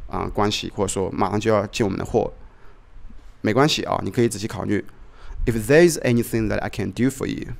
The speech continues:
please let me know.就说，啊，我表现非常体贴，对吧？只是一个友善的提醒。第二封这个 follow up，去提醒一下他，他可能很忙，他可能忘记这个事情，所以后面他回复了，对吧？然后他在邮件里面抄送了这个他的这个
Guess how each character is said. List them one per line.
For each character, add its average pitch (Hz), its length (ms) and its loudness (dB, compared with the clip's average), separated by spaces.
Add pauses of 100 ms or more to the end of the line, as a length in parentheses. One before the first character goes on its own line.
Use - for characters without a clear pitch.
please 110 180 -2
let 101 100 -2
me 95 100 -2
know. - 220 -6 (580)
就 - 80 -12
说， 98 360 0 (160)
啊， 92 260 -4
我 110 100 4
表 131 120 8
现 120 120 6
非 147 60 4
常 147 100 4 (140)
体 - 160 -4
贴， 101 260 0
对 101 120 -4
吧？ 95 220 -4
只 98 120 -6
是 110 140 -2
一 110 60 0
个 113 100 2
友 95 160 2
善 117 160 0
的 107 60 0
提 - 160 -2
醒。 95 200 -4 (260)
第 160 80 6
二 135 80 8
封 98 280 0 (240)
这 104 120 -2
个 101 120 0
follow 98 240 2
up， - 220 -2 (760)
去 110 140 -4
提 - 180 -2
醒 104 140 2
一 90 40 2
下 95 100 -2
他， 87 220 -10 (160)
他 - 100 -8
可 98 80 -2
能 92 80 0
很 95 120 -2
忙， - 300 -4
他 104 80 -4
可 95 120 -2
能 85 120 -6
忘 117 160 4
记 98 120 -2
这 92 80 -6
个 - 80 -6
事 - 100 -8
情， - 220 -10
所 101 160 -2
以 98 160 0 (480)
后 101 120 -4
面 95 160 0 (200)
他 117 100 -6
回 92 160 -2
复 104 120 -4
了， 95 80 -2
对 92 100 -4
吧？ 87 160 -4 (200)
然 98 100 -4
后 107 80 0
他 107 220 2
在 101 220 0
邮 95 100 2
件 110 100 0
里 104 40 2
面 98 120 0
抄 110 200 0
送 117 140 2
了 95 200 0 (240)
这 - 120 -6
个 95 120 0
他 98 220 -4
的 95 140 0
这 95 120 -6
个 95 200 0